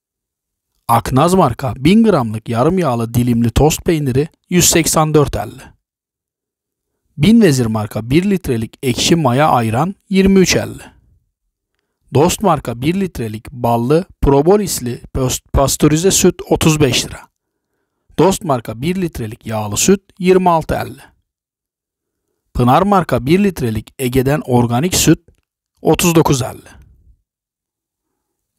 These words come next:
Dost marka iki yüz seksen beş milimlik ayran altı yetmiş beş. Pınar marka bir litrelik yağlı süt yirmi dokuz elli. Dost marka iki yüz milimlik çilekli kefir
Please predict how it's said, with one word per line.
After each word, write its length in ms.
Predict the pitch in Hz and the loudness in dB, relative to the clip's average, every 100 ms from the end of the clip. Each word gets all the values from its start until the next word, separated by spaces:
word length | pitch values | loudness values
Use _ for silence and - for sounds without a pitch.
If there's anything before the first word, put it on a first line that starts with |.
| 131 | 2
Dost 260 | 160 - | 2 2
marka 420 | 170 131 - 113 113 | 0 -2 -2 -10 -12
iki 240 | 120 120 | -6 -4
yüz 100 | 117 | -4
seksen 440 | 120 110 120 113 | -6 -8 -8 -2
beş 200 | 156 - | 0 0
milimlik 360 | 156 123 107 - - | 0 -2 -4 -8 -8
ayran 440 | 110 107 143 185 _ | -6 -2 -4 -6 _
altı 340 | 156 156 156 170 | 0 0 0 -2
yetmiş 400 | 123 - - - | -2 -4 -10 -8
beş. 300 | - - - _ _ _ _ _ _ _ _ _ _ _ _ _ _ | -8 -8 -10 _ _ _ _ _ _ _ _ _ _ _ _ _ _
Pınar 280 | 131 120 147 | 0 2 4
marka 420 | 202 190 - 131 | 2 0 0 0
bir 180 | 151 208 | 0 0
litrelik 420 | 196 135 117 110 | 0 -2 -4 -6
yağlı 300 | 107 104 104 | -8 -8 -6
süt 260 | - 190 - _ _ | 0 0 0 _ _
yirmi 280 | 214 220 208 | 2 4 4
dokuz 280 | 190 156 131 | 4 0 -2
elli. 320 | - - - _ _ _ _ _ _ _ _ _ _ _ _ _ _ _ _ _ _ _ 131 | -10 -20 -20 _ _ _ _ _ _ _ _ _ _ _ _ _ _ _ _ _ _ _ 2
Dost 260 | 185 - | 2 2
marka 320 | 202 147 - | 0 -2 -4
iki 260 | 120 - 175 | -6 0 2
yüz 100 | 190 | 2
milimlik 460 | 175 127 107 113 - | 0 -4 -6 -8 -6
çilekli 460 | 139 123 117 185 | -2 -2 -2 -6
kefir 400 | - 120 - 165 | -4 -4 -2 -4